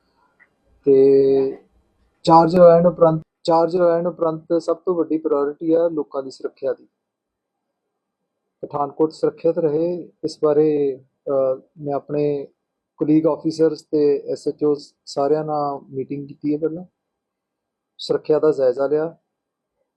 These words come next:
ਔਰ ਕੋਸ਼ਿਸ਼ ਕਰਾਂਗੇ ਕਿ ਬਿਹਤਰ ਜਿਹੜੀ ਹੈਗੀ ਆ ਸੁਰੱਖਿਆ ਪ੍ਰਦਾਨ ਕੀਤੀ ਜਾਵੇ। ਪਠਾਨਕੋਟ ਦਾ ਹਰ ਸ਼ਹਿਰੀ, ਹਰ ਨਾਗਰਿਕ, ਚਾਹੇ ਉਹ ਪਿੰਡਾਂ 'ਚ ਰਹਿਣ ਵਾਲਾ, ਚਾਹੇ ਉਹ ਸ਼ਹਿਰ 'ਚ ਰਹਿਣ ਵਾਲਾ,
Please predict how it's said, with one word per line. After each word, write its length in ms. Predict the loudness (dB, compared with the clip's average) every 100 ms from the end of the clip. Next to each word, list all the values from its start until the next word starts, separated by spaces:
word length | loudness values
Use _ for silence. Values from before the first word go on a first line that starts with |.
| -4
ਔਰ 400 | -2 0 -2 -4
ਕੋਸ਼ਿਸ਼ 460 | -2 -2 -2 -6 2
ਕਰਾਂਗੇ 460 | 2 2 0 -2
ਕਿ 480 | 0 2 2 0 -4 _ -20
ਬਿਹਤਰ 680 | _ 0 0 0 0 0 -2
ਜਿਹੜੀ 200 | -2 -2
ਹੈਗੀ 220 | -2 0
ਆ 100 | -2
ਸੁਰੱਖਿਆ 560 | -2 -4 -4 -6 -6 -10 _ _ _ _ -6
ਪ੍ਰਦਾਨ 340 | -4 -4 -6
ਕੀਤੀ 260 | -12 -10 -4
ਜਾਵੇ। 340 | -4 -2 -6 -10 _ _ _ _ _ _ _ _ _
ਪਠਾਨਕੋਟ 540 | -6 -6 -4 -2 0
ਦਾ 460 | 2 2 2 0 -4 -6
ਹਰ 60 |
ਸ਼ਹਿਰੀ, 400 | -4 -2 -2 -2
ਹਰ 180 | -4 -4
ਨਾਗਰਿਕ, 420 | -4 -2 -2 -4 -6 _ _
ਚਾਹੇ 260 | -8 -2 -2
ਉਹ 60 | -2
ਪਿੰਡਾਂ 300 | -4 -4 -4
'ਚ 80 |
ਰਹਿਣ 180 | -4 -2
ਵਾਲਾ, 220 | 0 0
ਚਾਹੇ 340 | -2 -2 0 0
ਉਹ 460 | -2 -4 -6 -8 _ _
ਸ਼ਹਿਰ 240 | -8 -6 -6
'ਚ 120 | -6
ਰਹਿਣ 200 | -6 -2
ਵਾਲਾ, 320 | -2 -2 -4